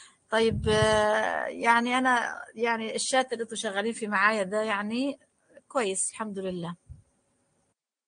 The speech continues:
طيب يا إسراء، شكرًا ليك. أنت كده احنا خدنا مثال على إسراء، بس أنا ما فهمتش يا إسراء برضه المشكلة إيه.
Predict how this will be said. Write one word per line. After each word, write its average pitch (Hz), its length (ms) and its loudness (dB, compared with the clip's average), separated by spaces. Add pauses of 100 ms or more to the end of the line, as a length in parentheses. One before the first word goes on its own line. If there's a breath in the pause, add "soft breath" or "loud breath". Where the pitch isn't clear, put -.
(760)
طيب 196 380 2
يا 202 120 2
إسراء، 202 440 2
شكرًا 196 380 -2
ليك. 175 320 -2 (220)
أنت 196 220 -6
كده 254 240 4
احنا 240 180 0
خدنا 226 280 -2
مثال 214 340 2
على 185 180 6
إسراء، 220 420 2
بس 220 240 -4
أنا 233 80 -6
ما 226 60 -6
فهمتش 269 400 -8
يا - 60 -4
إسراء - 240 -6
برضه 208 280 -6
المشكلة 202 420 -6
إيه. 147 220 -2